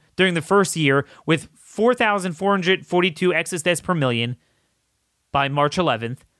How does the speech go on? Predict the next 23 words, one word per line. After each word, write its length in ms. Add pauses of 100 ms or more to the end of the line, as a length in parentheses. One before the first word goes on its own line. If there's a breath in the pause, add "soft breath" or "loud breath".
(320)
while 280
also 380
suffering 400
an 80
average 320
reduction 400
in 60
daily 220
mobility 680 (1300)
of 120
forty-seven 480
percent 320
the 60
whole 140
year, 180
which 180
is 120
the 100
second 560
highest 420
in 80
the 80
world. 440